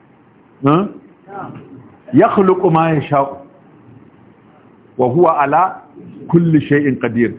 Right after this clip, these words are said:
Sai dai ba kansu siffofi guda biyar, bayan ya kora cewa ba wanda ya cancanci bauta in ba Allah ba. Kuma in Allah yana son ya halakar da wanda ake bauta, wa isa ya tare musu? In ma Allah ya ce, "Zan halakar da duniya," wa isa ya hana ni?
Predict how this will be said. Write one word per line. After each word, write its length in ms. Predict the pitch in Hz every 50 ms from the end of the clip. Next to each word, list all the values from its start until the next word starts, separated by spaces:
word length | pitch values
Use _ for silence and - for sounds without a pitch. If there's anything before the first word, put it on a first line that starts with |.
| - - _
Sai 120 | - 180 175
dai 100 | 175 170
ba 140 | 160 165 147
kansu 260 | - 165 151 135 127 -
siffofi 380 | 156 - - 165 151 - - 160 135
guda 260 | 139 131 143 135 117
biyar, 400 | 123 110 127 127 127 127 120 - - - _ _ 117
bayan 280 | 135 147 156 156 156
ya 140 | 165 165 165
kora 360 | 165 - 185 190 202 190 170
cewa 400 | - - 180 165 156 147 135 - - - - _ -
ba 240 | 117 196 208 196 180
wanda 240 | 180 196 185 170 175
ya 80 | 170
cancanci 440 | 160 180 160 147 143 151 139 143 170
bauta 520 | 156 151 135 - 139 135 131 123 - - _ _ _ 170
in 60 | 165
ba 160 | 156 143 139
Allah 240 | 139 143 147 139 127
ba. 140 | 110 117 110 - - - _ _
Kuma 220 | 185 185 190 190
in 60 | 190 196 202
Allah 120 | 202 185 185
yana 220 | 180 180 170 156 -
son 120 | 185 170
ya 100 | 165 143
halakar 400 | - 175 180 175 175 - 196 175
da 60 | 170 170
wanda 180 | 170 160 147
ake 200 | 143 143 - 160 139
bauta, 240 | 143 139 - 147 139
wa 140 | 139 135 143 151
isa 180 | 139 139 156
ya 60 | 135 131
tare 180 | 139 135 131 127
musu? 260 | 117 120 117 - 110 - - _ - - - - - -
In 140 | 170 185 196
ma 140 | 196 202 208
Allah 220 | 202 220 220 202 196
ya 60 | 190
ce, 100 | - 190
"Zan 160 | 160 220 220 170
halakar 320 | 190 202 214 202 233 220 185
da 80 | 202
duniya," 440 | 180 151 202 226 233 233 240 226 202
wa 160 | 196 214 240
isa 140 | 233 - 208
ya 100 | 208 180
hana 240 | 165 175 180 175 156
ni? 160 | 147 135 104